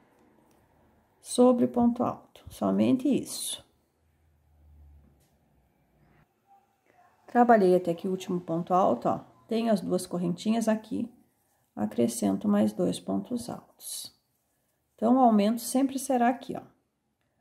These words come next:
Aqui, com dois pontos altos, ó, no início e no finalzinho, onde eu tenho os espacinhos. Faço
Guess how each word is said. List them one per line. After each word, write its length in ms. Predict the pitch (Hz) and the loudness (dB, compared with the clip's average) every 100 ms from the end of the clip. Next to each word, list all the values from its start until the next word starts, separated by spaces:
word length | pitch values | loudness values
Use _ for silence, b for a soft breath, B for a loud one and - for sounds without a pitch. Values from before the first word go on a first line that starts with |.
| _ 165 | _ -6
Aqui, 680 | 170 - 180 170 254 277 - | -6 -6 -4 -2 -2 -2 -2
com 120 | 170 | 2
dois 220 | 165 165 | 2 2
pontos 400 | 165 170 175 175 | -4 -6 -6 2
altos, 400 | 180 - - 214 | 4 4 0 -2
ó, 180 | 135 - | -2 -2
no 100 | 208 | -4
início 640 | 190 185 175 180 208 - - | -2 0 0 0 -2 -6 -2
e 80 | 277 | 0
no 100 | 269 | 0
finalzinho, 540 | 269 269 277 214 220 | 0 0 2 2 2
onde 100 | 226 | 2
eu 60 | 233 | -2
tenho 360 | 233 208 220 - | 0 0 0 -2
os 220 | 220 214 | -4 -4
espacinhos. 1000 | 214 - 277 - - - - - - - _ _ _ _ _ _ _ _ _ _ _ _ _ - | -6 -4 -4 -4 -4 -4 -6 -12 -14 -14 _ _ _ _ _ _ _ _ _ _ _ _ _ -6
Faço 520 | 202 175 - - | -4 -4 -6 -14